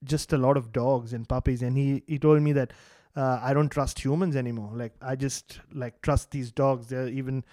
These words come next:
and, um, yeah, and since he's obviously moved to a much bigger house, and I think it's just his personality. People have never really,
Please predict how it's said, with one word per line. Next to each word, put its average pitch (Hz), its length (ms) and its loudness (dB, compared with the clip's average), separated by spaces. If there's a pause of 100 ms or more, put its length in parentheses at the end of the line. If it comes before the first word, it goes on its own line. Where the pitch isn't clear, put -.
(340)
and, 165 500 4
um, 139 460 6 (380)
yeah, 185 420 4
and 139 180 0
since 170 200 0
he's 139 140 -2
obviously 131 320 -2
moved 127 200 -2
to 131 80 0
a - 20 -2
much 113 240 -6
bigger 123 240 -2
house, 127 280 2
and 147 120 0
I 180 80 4
think 302 180 6
it's 277 180 2
just - 340 0 (840)
his 175 180 0
personality. 185 960 2 (140)
People 233 220 6
have 247 100 6
never 202 320 4
really, 190 460 -4